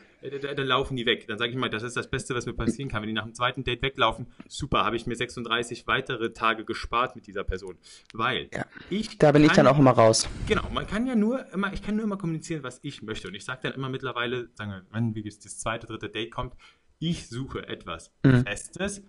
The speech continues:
Speaker 1: Allerdings, das muss man auch mal ganz klar sagen, nach dem zweiten Date sage ich nicht, "Ich suche etwas Festes mit dir." Ich kenne dich ja noch nicht. Aber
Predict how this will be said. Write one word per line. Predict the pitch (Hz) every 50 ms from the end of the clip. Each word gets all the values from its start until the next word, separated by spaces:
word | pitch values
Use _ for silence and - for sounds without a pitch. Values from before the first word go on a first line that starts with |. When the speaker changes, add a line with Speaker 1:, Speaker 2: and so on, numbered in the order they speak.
| _ _ _ _ -
Speaker 1:
Allerdings, | - 110 120 135 139 131 120 117 113 98 82 - - -
das | - 98 95
muss | 113 113 -
man | 123 -
auch | - -
mal | 113 107 104
ganz | - 104 104 -
klar | - 107
sagen, | 92 101 95 92 92
nach | 85
dem | - - 98 92
zweiten | - 101 104 123 120 120 113
Date | 107 110 101 92
sage | - 92 95 101
ich | 101 107 -
nicht, | 120 123 123 -
"Ich | 113 107 -
suche | - 120 117 113
etwas | - - 107 101 -
Festes | - 120 120 - - 110 - -
mit | 107 104 _ _ -
dir." | 135 147 180 - _ _ _ _ _ _
Ich | - -
kenne | _ - 104 113 107
dich | 95 90 -
ja | 92
noch | 90 85
nicht. | 90 90 - - _
Aber | - 120 123 104 90 -